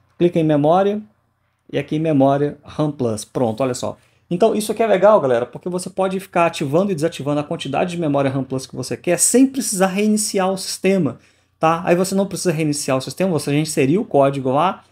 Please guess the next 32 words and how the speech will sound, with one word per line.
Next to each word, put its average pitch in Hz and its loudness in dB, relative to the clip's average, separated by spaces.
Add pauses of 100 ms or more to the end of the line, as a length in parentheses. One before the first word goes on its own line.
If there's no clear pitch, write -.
(220)
e 175 0
aí 175 4
você 170 -2
pode 156 2
usar 143 0
o 131 2
aparelho 120 0 (360)
tranquilamente 156 0
com 139 -4
vinte 139 -4
gigas 127 -2
de 127 -4
ram 127 -4
plus, 117 -2
por 135 -8
exemplo. 113 -2
Isso 180 -4
aqui 180 -4
pode 180 2
ajudar 127 0
em 113 -4
algumas 107 -8
funções, 160 -6
então 175 -4
é 190 0
importante 180 -2
que - -14
você 156 -2
vá 170 0
testando 185 -4
o - 0
aparelho. 151 2